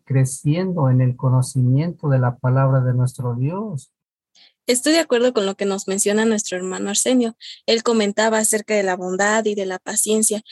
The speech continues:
Speaker 2: Yo creo que también debemos practicar los frutos del Espíritu, como nos lo menciona en Gálatas cinco, veintidós al veintitrés.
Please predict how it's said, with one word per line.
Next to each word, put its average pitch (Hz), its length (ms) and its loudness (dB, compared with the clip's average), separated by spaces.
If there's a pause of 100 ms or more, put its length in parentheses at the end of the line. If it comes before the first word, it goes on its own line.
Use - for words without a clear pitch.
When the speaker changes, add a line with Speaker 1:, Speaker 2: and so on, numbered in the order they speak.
(220)
Speaker 2:
Yo 254 140 2
creo 262 160 2
que 262 140 0
también 208 320 2
debemos 214 340 2
practicar 202 480 -2
los 214 160 0
frutos 214 280 -2
del 202 120 -2
Espíritu, 240 540 -2
como 202 180 -2
nos 196 180 -2
lo 185 80 -2
menciona 208 440 2
en 208 100 0
Gálatas 208 440 0
cinco, 247 340 0
veintidós 202 420 -4
al 196 80 -8
veintitrés. 190 560 -4